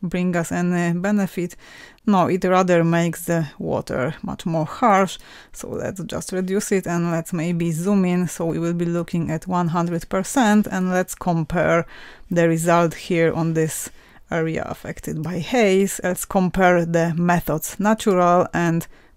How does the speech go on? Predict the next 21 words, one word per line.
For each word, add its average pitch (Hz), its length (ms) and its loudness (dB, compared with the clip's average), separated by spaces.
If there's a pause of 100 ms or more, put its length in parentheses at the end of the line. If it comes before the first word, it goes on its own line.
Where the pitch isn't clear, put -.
punch. 139 460 -2 (520)
So 180 440 -2
with 180 340 -4
punch, 233 600 4 (640)
the 185 160 0
colors 123 560 -4
get 165 360 -6
stronger 208 880 2 (960)
and 175 220 0
they 165 300 0
get 165 260 -6
a 170 80 -4
little 170 300 -4
bit 170 340 -4 (240)
cooler, 196 460 0
but 277 260 -4
I, - 220 -4 (240)
I 170 100 -4
quite - 400 -8
like 131 320 -4
it. - 160 -8